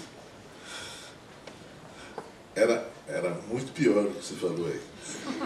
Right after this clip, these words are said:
Ah, eram queimadas em praça pública. Os professores rasgavam na frente da gente. Eu tava um dia desenhando na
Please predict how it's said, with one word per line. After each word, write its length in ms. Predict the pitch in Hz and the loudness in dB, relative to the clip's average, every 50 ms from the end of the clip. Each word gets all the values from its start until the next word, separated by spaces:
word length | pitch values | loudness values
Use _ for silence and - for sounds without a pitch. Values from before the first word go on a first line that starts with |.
| - - - - - - - - - - - - | -2 -4 -4 -6 -8 -8 -8 -10 -10 -10 -6 -2
Ah, 840 | 98 98 98 95 95 95 90 90 92 90 87 85 82 82 80 73 73 - - - - - - - - - - - - - | 0 2 4 4 4 4 4 4 4 4 2 0 0 0 -2 -4 -4 -6 -8 -10 -10 -12 -12 -12 -14 -14 -14 -14 -10 0
eram 240 | - 107 117 120 123 | 4 6 6 6 6
queimadas 800 | 117 - - 117 107 87 90 90 95 101 104 101 - - - 92 | 4 4 6 6 6 6 2 0 0 0 -2 -2 -2 -4 -6 -6
em 40 | 90 | -6
praça 340 | 80 - 98 107 - - - | 2 4 4 4 4 2 -4
pública. 580 | - - - 101 104 104 - - - - - - - - - - - - - - - - - - - - | -6 -4 -2 0 0 0 -2 -4 -8 -8 -10 -12 -12 -14 -16 -16 -14 -14 -14 -14 -14 -14 -14 -12 -4 0
Os 440 | 87 90 90 90 87 85 82 - - | 2 4 4 6 4 4 2 0 -2
professores 600 | - 101 95 - 107 90 - 107 110 110 110 110 | -2 -2 0 0 0 0 2 4 2 4 2 2
rasgavam 640 | 107 90 85 78 76 82 82 87 98 90 90 85 | 0 -2 -2 -2 -2 0 0 0 0 0 0 -2
na 100 | 78 - | -2 -4
frente 320 | - - - 98 - - - | -6 -6 -6 -4 -4 -4 -4
da 120 | - 76 - | -4 -4 -4
gente. 640 | - 78 78 80 85 90 87 85 - - - - - - - - - - - - - | -2 -4 -4 -4 -4 -4 -6 -8 -10 -12 -14 -16 -16 -16 -14 -14 -14 -14 -12 -12 -12
Eu 60 | - | 2
tava 240 | - 110 110 107 101 | 6 6 6 6 4
um 60 | 90 | 2
dia 140 | - 104 104 | 2 2 2
desenhando 640 | 98 98 87 87 82 78 85 92 95 92 85 80 | 2 2 2 0 0 0 0 -2 -2 -2 -4 -4
na 60 | 71 | -6